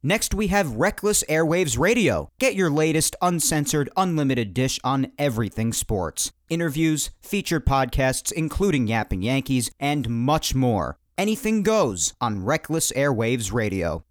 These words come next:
Give them a follow across all social medias at Reckless Airwave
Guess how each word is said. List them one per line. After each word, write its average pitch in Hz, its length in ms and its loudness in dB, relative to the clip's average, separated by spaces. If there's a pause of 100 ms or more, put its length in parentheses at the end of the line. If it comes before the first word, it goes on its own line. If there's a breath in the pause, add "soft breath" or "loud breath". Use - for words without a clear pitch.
(100)
Give 208 180 0
them 226 120 2
a 220 40 0
follow 202 320 2
across 190 400 0
all 226 260 2
social 139 400 0
medias 127 400 0 (120)
at 147 240 -2 (100)
Reckless 120 560 -4
Airwave 147 540 2